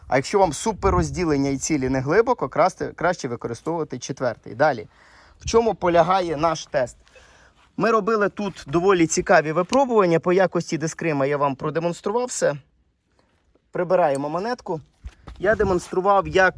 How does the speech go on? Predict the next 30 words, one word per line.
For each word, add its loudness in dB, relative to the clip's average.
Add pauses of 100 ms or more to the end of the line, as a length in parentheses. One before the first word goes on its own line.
(140)
ті -4
проблеми, 2
коли 0
крупна -2
ціль -4
зверху, 0
жоден 0
прибор 2
не 0
може -2
справитися. -2
Я 0
вже -6
відзняв -2
відео -8
з -12
великою -6
катушкою, -10
десь -8
хлопці -10
мають -6
виставити, -10
а -6
це -10
відео -6 (520)
буде -8
другим -8
вже -10
по -10
списку. -10